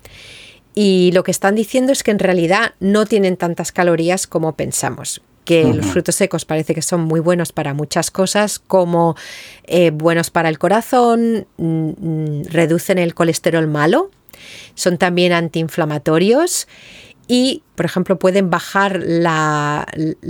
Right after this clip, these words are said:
Speaker 1: el riesgo de, de enfermedades del corazón y de, eh, strokes.
Speaker 2: Infartos.
Speaker 1: Lo pueden reducir por treinta por ciento.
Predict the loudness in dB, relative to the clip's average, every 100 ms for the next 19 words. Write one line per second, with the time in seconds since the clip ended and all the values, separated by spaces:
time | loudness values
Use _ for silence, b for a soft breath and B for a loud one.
0 | -2 0 0 2 0 0 -2 -2 0 0
1 | 2 0 -2 -2 -4 -6 -8 -8 -6 -4
2 | -2 0 0 0 -2 0 0 0 0 0
3 | -2 -8 -8 -4 -4 -2 -4 -4 -6 -10
4 | -10 -4 -2 -2 -4 -12 -8 -8 -2 -2
5 | -2 -6 -10 -10 _ _ 0 2 2 2
6 | 0 0 -2 0 0 0 -2 -2 -2 -2
7 | 0 0 -2 -4 -4 -6 -4 -10